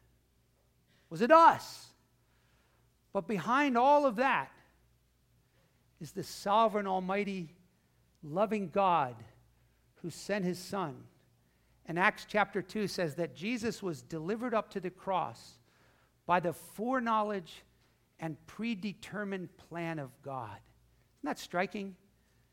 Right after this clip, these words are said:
That God orchestrated and planned for the crucifixion of Jesus. Now,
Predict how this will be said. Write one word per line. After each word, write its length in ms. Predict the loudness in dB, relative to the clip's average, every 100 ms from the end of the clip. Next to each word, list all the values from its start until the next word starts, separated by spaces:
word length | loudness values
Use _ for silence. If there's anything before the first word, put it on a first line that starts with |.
| _ _ _ -6
That 320 | -4 -4 -4
God 420 | 2 4 6 4
orchestrated 800 | 0 -4 -6 -8 -6 -4 -4 -6
and 180 | -8 -10
planned 520 | -10 -4 0 0 -4
for 140 | -10 -12
the 80 |
crucifixion 720 | -8 -8 -8 -10 -12 -10 -12
of 120 | -12 -8
Jesus. 460 | -8 -8 -12 -10
Now, 260 | 4 4